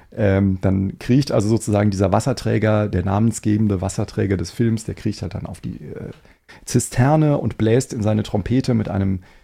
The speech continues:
britischen, äh, Warnsignal, sodass die Armee sich dann quasi noch in, ja, also kurz bevor sie dann sozusagen dem nahenden Untergang, äh, sich, äh, ausgesetzt sehen. Sie können sich dann also tatsächlich noch in einer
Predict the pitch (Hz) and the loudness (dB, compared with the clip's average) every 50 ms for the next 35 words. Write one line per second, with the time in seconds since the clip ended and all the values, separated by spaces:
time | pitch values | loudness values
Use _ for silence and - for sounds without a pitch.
0 | - - - 107 131 - 139 131 - 139 123 117 113 113 107 107 - _ _ _ | -8 -2 2 2 2 2 0 -2 0 2 2 2 2 2 0 -4 -8 _ _ _
1 | _ _ _ _ _ - 98 98 98 98 101 - - - - 104 101 87 90 95 | _ _ _ _ _ -2 0 2 2 0 0 -4 -8 -8 -8 -6 -6 0 0 2
2 | 92 101 127 135 127 139 127 117 113 110 110 113 120 123 127 120 - - _ _ | 4 4 2 4 2 2 0 2 0 0 0 0 0 0 -2 -2 -4 -10 _ _
3 | - - 110 98 104 101 - - - 107 101 110 - 98 95 98 107 113 117 107 | -6 -4 0 0 0 -2 -2 -2 -2 -2 -2 0 2 2 2 4 4 4 4 2
4 | 110 98 - 104 98 - - 90 92 95 104 104 104 - - 107 92 92 92 90 | 2 0 0 -2 -2 -2 -2 -2 -2 0 0 -2 -4 -4 -4 -4 -4 -4 -4 -6
5 | 92 123 180 - 82 69 82 - - - - - 117 117 - - 117 110 - - | -8 -8 -8 -6 -6 -6 -8 -12 -16 -18 -18 -16 -16 -14 -8 -6 -6 -6 -4 -4
6 | 107 - - 117 113 110 107 104 95 92 92 92 90 - 104 98 92 90 90 87 | -6 -6 -2 -2 0 0 2 2 0 0 0 -4 -6 -6 -6 -4 -4 -4 -4 -4
7 | 85 90 - - - _ 95 92 95 107 110 104 98 - - 117 127 - 117 101 | -4 -6 -8 -10 -8 _ -2 0 0 0 0 0 -2 -2 0 0 2 2 2 0
8 | 92 92 98 98 95 92 - - - _ _ - - - - 110 104 104 87 95 | 0 0 0 0 -2 -4 -8 -16 -20 _ _ -20 -18 -10 -6 -4 -4 -2 -4 -4
9 | 90 - - - - 90 90 - 104 - - 113 95 98 92 - - 98 85 104 | -6 -6 -10 -8 -6 -4 -2 -2 -2 -2 -2 0 0 0 -2 -2 -6 -4 2 4
10 | 107 107 104 104 92 90 87 - 101 107 98 95 - 101 98 - - 90 87 95 | 4 6 6 4 2 0 -2 0 0 2 0 0 -2 -4 -4 -4 -4 -2 -2 -4
11 | 90 92 90 - - 98 90 98 87 95 90 - 98 - 87 85 87 87 87 | -2 -4 -4 -4 -4 -4 -4 -6 -6 -6 -8 -8 -8 -6 -4 -4 -4 -4 -6